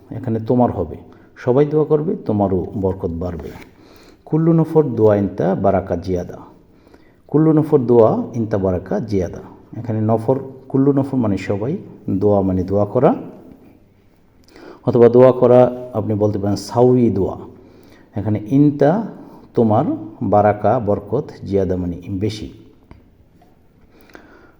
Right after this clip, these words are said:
"আমার কত টাকা খরচ হয়েছে?" "কাম ফুলুস খাসারা আনা।" কাম ফুলুস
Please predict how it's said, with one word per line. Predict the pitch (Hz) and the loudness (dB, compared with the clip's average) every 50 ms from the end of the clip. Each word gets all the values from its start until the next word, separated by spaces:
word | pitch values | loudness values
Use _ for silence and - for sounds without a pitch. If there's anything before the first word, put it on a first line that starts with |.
| _ _ _ | _ _ _
"আমার | 147 151 170 147 120 147 214 | 0 2 4 4 4 2 0
কত | 220 - - 131 123 - | -2 0 0 0 0 2
টাকা | 127 147 135 131 - 127 | 0 0 0 0 0 -4
খরচ | - - - 123 127 127 - - | -4 -4 -2 -2 -2 -2 -2 0
হয়েছে?" | 127 120 113 - - 190 269 - - - - - - - - - | 0 0 0 -2 -4 -6 -6 -6 -8 -14 -20 -20 -20 -20 -12 -4
"কাম | - 110 110 113 113 | -2 0 0 0 -2
ফুলুস | 110 110 110 104 104 101 - - | -2 -2 -2 -2 -2 -2 -4 -8
খাসারা | - - 104 98 - 123 117 123 117 | -8 -8 -8 -4 -4 -2 -2 -2 -2
আনা।" | 113 117 127 180 - - - - - - - - - _ _ _ | -2 -2 -4 -6 -8 -12 -16 -20 -20 -20 -20 -20 -20 _ _ _
কাম | - - 170 160 143 | 2 2 4 4 2
ফুলুস | 135 - - 95 95 135 175 - - - - | 0 -2 -2 -2 -2 -2 -4 -6 -10 -16 -18